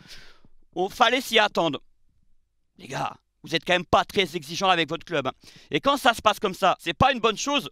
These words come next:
pour ton club et ton équipe, hein. Parce qu'ils vont pas vous surprendre positivement, hein. Ils vont vous écouter, hein. En Ligue des Champions, bah, ils vont perdre. Dans les grosses affiches,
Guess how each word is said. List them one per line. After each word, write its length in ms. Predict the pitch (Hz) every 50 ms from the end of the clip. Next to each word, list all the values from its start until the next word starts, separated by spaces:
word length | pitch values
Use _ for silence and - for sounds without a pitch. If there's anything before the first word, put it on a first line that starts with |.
| _ _
pour 160 | - 185 -
ton 100 | - 185
club 240 | - - 262 277 208
et 40 | -
ton 180 | - 156 160
équipe, 300 | 185 214 - 214 - -
hein. 40 | - - _ _ _ _ _ -
Parce 140 | 139 143
qu'ils 140 | - - 190
vont 120 | 185 202 -
pas 160 | - 285 277
vous 120 | 226 233
surprendre 340 | - - 214 - - 233 208
positivement, 600 | - 185 175 185 185 - 208 214 214 208 180 180
hein. 40 | - _ _ _ _ _ _ -
Ils 80 | 139 156
vont 140 | 185 220
vous 160 | 226 220 - 233
écouter, 400 | 220 - 262 233 - 233 196 190
hein. 60 | - -
En 80 | 165 180
Ligue 160 | 196 190 170
des 80 | 190
Champions, 360 | 170 - 165 131 - - 196 240
bah, 120 | 202 180
ils 60 | 190
vont 140 | 160 170 147
perdre. 300 | - - 123 120 120 - _ _ _ _ _ -
Dans 100 | 151 156
les 100 | 165 147
grosses 260 | - 156 151 135 147
affiches, 440 | 127 123 - 180 226 254 - -